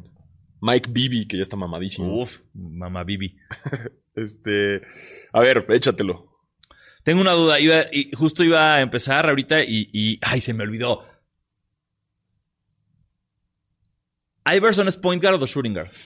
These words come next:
Speaker 1: Según yo fungía, es más point guard.
Speaker 2: Ok,
Speaker 1: O
Speaker 2: ok.
Speaker 1: sea, sí. Es que ¿quién era el point guard en el equipo entonces?
Speaker 2: Pues estaba Eric Snow también.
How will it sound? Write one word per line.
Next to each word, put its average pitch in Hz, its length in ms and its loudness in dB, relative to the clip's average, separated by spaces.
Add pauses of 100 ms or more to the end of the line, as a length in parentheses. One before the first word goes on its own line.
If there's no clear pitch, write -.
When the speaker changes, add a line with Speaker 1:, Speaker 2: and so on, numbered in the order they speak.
(560)
Speaker 1:
Según 147 340 2
yo 165 80 4
fungía, 131 500 2 (160)
es 117 100 -4
más 110 200 -6
point 110 240 -6
guard. - 200 -14
Speaker 2:
Ok, 95 160 -6 (400)
Speaker 1:
O 95 60 -4
Speaker 2:
ok. 95 40 0
Speaker 1:
sea, 147 100 2
sí. 175 340 -2 (800)
Es 120 100 -4
que - 80 -8
¿quién 156 160 0
era 135 100 4
el 120 100 0
point 139 220 -2
guard 107 160 -2
en 101 80 -6
el 98 60 -6
equipo 101 280 -10
entonces? 104 340 -12
Speaker 2:
Pues - 180 -10
estaba 104 260 -8
Eric 113 180 -4
Snow 104 240 -6
también. 95 420 -8